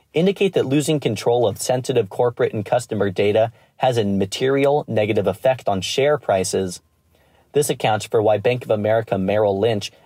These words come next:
estimates that the cybersecurity market will more than double from around seventy-five billion in two thousand fifteen to a hundred and seventy billion by two, by two thousand and twenty, implying an annual growth rate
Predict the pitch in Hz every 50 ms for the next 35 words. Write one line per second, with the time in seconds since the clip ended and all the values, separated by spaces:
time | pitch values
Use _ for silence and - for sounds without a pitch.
0 | _ _ - 135 147 - - - 156 151 147 135 - - - 113 - 117 110 -
1 | 127 131 131 135 120 - 117 104 - 131 139 143 127 110 104 95 95 98 - -
2 | 101 92 - - 117 120 127 131 147 160 156 143 123 117 101 117 113 110 95 95
3 | 90 - - - - - - - 139 127 120 110 113 107 101 98 - - 151 160
4 | 170 160 120 101 - 110 104 101 92 87 87 104 98 95 92 95 101 110 113 -
5 | 104 95 - 117 104 101 98 98 - 98 92 - - 98 - - - 123 123 120
6 | 120 120 - _ - _ _ _ - 160 143 135 120 113 139 143 143 135 123 117
7 | 113 104 - 127 123 120 117 107 104 92 98 95 95 95 95 95 92 92 - _
8 | _ _ _ - 110 101 - - 127 113 127 - - - 110 98 - - 117 110
9 | 101 101 92 98 95 95 98 92 - - 117 104 95 95 92 87 _ _ _ _
10 | _ _ _ _ - 151 139 131 120 - - 135 131 135 139 143 139 143 147 -
11 | 110 107 - - 120 123 131 127 120 107 107 92 113 123 139 147 - - - 104
12 | 98 95 95